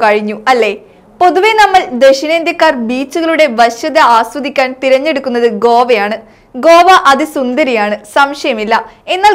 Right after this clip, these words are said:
ഗോവയുടെ തലസ്ഥാനമായ പനാജിയിൽ നിന്ന് നൂറ്റി അറുപത് kilometer തെക്ക് മാറി അതിമനോഹരമായ കടൽത്തീരങ്ങളാൽ സമ്പുഷ്ടമായ മനുഷ്യസ്പർശങ്ങളാൽ കളങ്കിതമാകാത്ത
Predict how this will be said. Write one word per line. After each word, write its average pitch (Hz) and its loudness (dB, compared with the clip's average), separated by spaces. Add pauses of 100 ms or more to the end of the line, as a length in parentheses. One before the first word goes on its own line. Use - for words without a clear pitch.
(140)
ഗോവയുടെ 330 2
തലസ്ഥാനമായ 294 2 (120)
പനാജിയിൽ 269 0
നിന്ന് 277 -2 (200)
നൂറ്റി 339 -4
അറുപത് 277 0
kilometer 262 -2 (220)
തെക്ക് 302 -4
മാറി 247 2 (160)
അതിമനോഹരമായ 277 0 (340)
കടൽത്തീരങ്ങളാൽ 311 0 (100)
സമ്പുഷ്ടമായ 277 0 (300)
മനുഷ്യസ്പർശങ്ങളാൽ 302 -2 (280)
കളങ്കിതമാകാത്ത 277 2